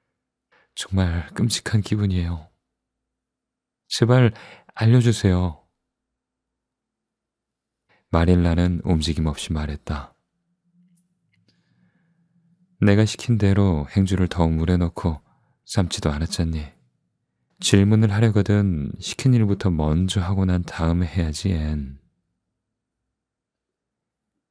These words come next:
애는 돌아가서 행주를 빨았다. 그러곤 돌아와 마릴라를 간절한 눈빛으로 올려다보았다.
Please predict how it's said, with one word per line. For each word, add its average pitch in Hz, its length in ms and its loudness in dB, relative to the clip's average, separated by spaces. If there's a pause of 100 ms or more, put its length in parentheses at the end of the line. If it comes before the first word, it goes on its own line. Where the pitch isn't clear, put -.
애는 87 260 2
돌아가서 82 560 0 (320)
행주를 80 340 -2
빨았다. 76 600 -6 (1200)
그러곤 107 320 4
돌아와 101 480 2 (480)
마릴라를 92 640 2
간절한 85 460 -2
눈빛으로 87 460 -4
올려다보았다. 76 920 -6